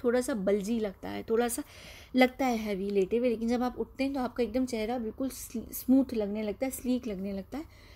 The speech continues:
लेकिन ये बॉडी पतली इंसान की भी है। even यहाँ पर अगर आप इसका पेट भी देखें ना, अ, ये रहा,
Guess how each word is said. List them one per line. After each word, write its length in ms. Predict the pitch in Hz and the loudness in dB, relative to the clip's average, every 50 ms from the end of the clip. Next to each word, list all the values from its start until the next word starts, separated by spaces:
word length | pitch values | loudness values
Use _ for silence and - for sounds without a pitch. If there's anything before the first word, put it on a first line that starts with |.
| - - - - - - - - - - - - - - - - - - | -20 -20 -20 -20 -20 -20 -20 -20 -20 -20 -20 -20 -20 -20 -20 -16 -4 4
लेकिन 400 | 233 233 254 240 285 311 294 269 | 8 8 8 8 8 4 4 6
ये 180 | 214 277 285 262 | 6 6 6 6
बॉडी 340 | 226 240 226 226 226 285 | 6 4 4 4 4 0
पतली 460 | 302 - 254 233 - 233 233 262 262 262 | -2 0 -2 -4 -2 -2 -2 0 0 0
इंसान 380 | 233 220 - 220 196 196 196 | 0 -2 -4 -4 -6 -6 -6
की 160 | 190 - 220 | -6 -8 -8
भी 180 | 208 220 247 240 | -6 -4 -4 -2
है। 200 | 262 302 320 - | -2 -2 -2 -2
even 380 | - 254 269 269 311 320 320 302 | 0 0 2 4 4 4 6 4
यहाँ 220 | 277 247 240 240 | 4 4 2 2
पर 80 | - 254 | 4 4
अगर 200 | 247 233 247 247 | 4 6 6 4
आप 100 | 247 240 | 4 2
इसका 200 | 233 - - 269 | -2 -2 -4 -4
पेट 320 | 269 - 233 233 262 233 | 0 4 4 4 4 4
भी 120 | 247 277 269 | 0 -2 0
देखें 280 | 247 220 202 - - | 0 0 0 0 0
ना, 160 | 247 269 294 294 - - - - - - - - - - - - - - - - | 0 0 0 -2 -6 -14 -20 -20 -20 -20 -20 -20 -20 -20 -20 -20 -18 -16 -12 -6
अ, 200 | - 220 220 214 | -4 -2 0 2
ये 180 | 214 226 226 | 6 6 6
रहा, 160 | 208 196 202 | 6 6 2